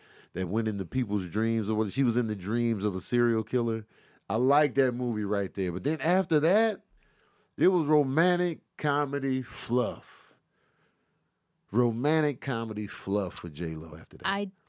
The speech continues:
Speaker 2: did just watch Hustlers again.
Speaker 1: Hustlers, she was good in Hustlers.
Speaker 2: And Hustlers is literally probably one of my favorite J-Lo moments.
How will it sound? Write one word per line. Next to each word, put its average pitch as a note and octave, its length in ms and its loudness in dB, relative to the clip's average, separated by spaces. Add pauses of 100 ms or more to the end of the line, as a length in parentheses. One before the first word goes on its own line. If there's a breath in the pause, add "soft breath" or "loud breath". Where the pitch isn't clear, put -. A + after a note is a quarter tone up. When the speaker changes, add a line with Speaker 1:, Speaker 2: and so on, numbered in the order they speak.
(140)
Speaker 2:
did C4+ 360 -2
just B3+ 720 -4 (480)
watch G#3+ 800 -6 (260)
Hustlers F3+ 880 -6
again. G3 580 -2
Speaker 1:
Hustlers, C3 640 0
she C3+ 180 -4
was D3 180 -2
good A#3+ 280 4
in F#3+ 140 4
Hustlers. C#3+ 280 2
Speaker 2:
And F3 100 -4
Hustlers E4+ 880 -4
is G#3 240 -2
literally A3+ 640 0
probably G#3+ 380 -2
one G3 160 -4
of G3 80 -4
my F#3 120 -2
favorite G3 720 -4
J-Lo E3+ 920 -4
moments. - 840 -8